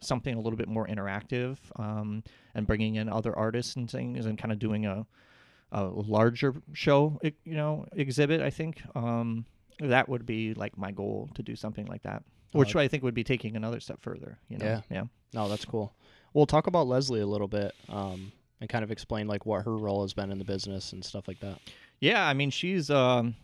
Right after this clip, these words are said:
Speaker 1: she's obviously everything. Uh, it's, it's interesting because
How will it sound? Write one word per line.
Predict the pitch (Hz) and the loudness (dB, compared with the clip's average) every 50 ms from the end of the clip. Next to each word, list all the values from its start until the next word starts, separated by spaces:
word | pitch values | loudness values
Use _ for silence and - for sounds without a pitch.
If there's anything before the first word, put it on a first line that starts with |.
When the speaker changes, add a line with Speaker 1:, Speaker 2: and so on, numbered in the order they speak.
| - - - - | -18 -12 -10 -10
Speaker 1:
she's | - - 120 - | -8 -8 -2 -2
obviously | 110 107 104 101 - 95 | -2 -2 -2 -4 -4 -2
everything. | 104 110 107 104 104 113 113 113 110 | -2 -2 -2 -4 -2 -2 0 0 2
Uh, | 110 110 107 107 - - | 0 0 0 0 0 -2
it's, | 127 110 - - - - - | -2 -2 -2 -8 -10 -2 -2
it's | 135 113 - | -2 -2 0
interesting | 135 131 - - 127 - - 127 120 113 | -2 -4 -2 -4 -6 -4 -2 0 0 0
because | 113 - 110 107 113 110 107 - - | -2 -2 0 0 0 0 -2 -6 -10